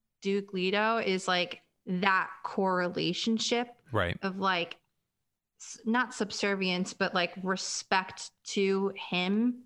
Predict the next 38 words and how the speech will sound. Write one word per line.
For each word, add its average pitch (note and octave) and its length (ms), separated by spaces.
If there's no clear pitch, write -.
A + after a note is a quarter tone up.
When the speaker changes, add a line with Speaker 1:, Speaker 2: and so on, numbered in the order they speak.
Speaker 1:
I C3 40
Speaker 2:
Deference. A2+ 420
Speaker 1:
think F#3+ 340
Speaker 2:
Yeah. F2 280
Speaker 1:
Deference. G3 760
Yes, E3+ 380
that F3+ 180
is E3+ 160
the, D#3+ 320
that F3 140
is E3 100
the F3 60
word E3 160
that - 80
I'm D#3 100
looking E3+ 240
for. - 300
And G3+ 140
it C4 140
feels D4 340
like A3+ 300
every B3 400
character G3 880
that F#3+ 320
is, F#3+ 200
like, F3+ 380
involved F#3 480
with G3 100
the F#3 140
Atreides F#3+ 460
has F3+ 360
this - 180
deference F#3 760
to F3 80
him. F3 280
And F3+ 80
I F#3 60
think F#3+ 400